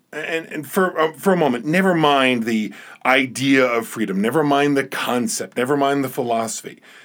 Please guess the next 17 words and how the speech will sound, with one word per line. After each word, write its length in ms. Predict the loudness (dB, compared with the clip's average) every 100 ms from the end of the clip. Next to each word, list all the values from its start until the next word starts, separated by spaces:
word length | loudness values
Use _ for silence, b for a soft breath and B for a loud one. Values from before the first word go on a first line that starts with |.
| B B B B B _
These 200 | 0 2
are 80 | 2
people 360 | 0 -4 -2
who 140 | -4 -2
sometimes 640 | -2 -2 -2 -2 -4 -2
had 240 | -4 -2
nothing 760 | -2 -2 0 -2 -2 -10 -20 -8
but 360 | 0 0 0 -10 -14
freedom, 580 | -18 -6 -4 -4 -10 -18 B B B
and 260 | -2 0 2
maybe 240 | 2 0
some 320 | -2 -2 0
land 340 | 2 2 2 -2
to 80 | -4
be 120 | -4
free 400 | -4 -4 -2 -2
upon. 640 | -6 -6 -6 -6 -12 -20